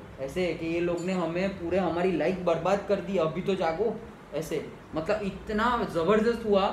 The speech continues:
कि जो भी उन्होंने ये सेवेंटी ईयर्स, एटी ईयर्स तक ऑप्रेस किया है, वो सब कुछ अभी वापस करने का टाइम आ गया है।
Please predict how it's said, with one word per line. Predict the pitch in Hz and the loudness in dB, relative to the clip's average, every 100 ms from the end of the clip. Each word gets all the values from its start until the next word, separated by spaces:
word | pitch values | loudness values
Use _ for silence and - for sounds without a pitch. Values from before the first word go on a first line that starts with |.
| - - - - 196 | -4 -12 -16 -10 -2
कि | 202 208 196 185 160 - | 0 2 2 0 -4 0
जो | 170 208 | 4 4
भी | 240 | 4
उन्होंने | 233 220 220 | 0 -2 0
ये | 214 208 | 2 2
सेवेंटी | 202 185 196 214 | 2 0 0 2
ईयर्स, | 208 202 202 202 - - - | 4 4 4 -2 -10 -14 -6
एटी | 175 175 196 | -4 -2 0
ईयर्स | 202 196 | 2 2
तक | - 202 196 - | 2 0 0 -4
ऑप्रेस | 151 185 208 202 | -2 2 2 2
किया | 185 180 | 0 2
है, | 208 | 2
वो | 208 190 | 0 -2
सब | 190 160 - | -2 -2 0
कुछ | 190 190 | 0 0
अभी | 160 196 220 - - - - - 139 | 0 -4 -6 -12 -16 -16 -18 -10 -4
वापस | 160 160 180 | -2 -2 -2
करने | 175 165 165 | -2 -2 -2
का | 175 | -2
टाइम | 143 147 135 | -2 -4 -4
आ | |
गया | 123 113 | -6 -6
है। | 110 113 - | -8 -12 -14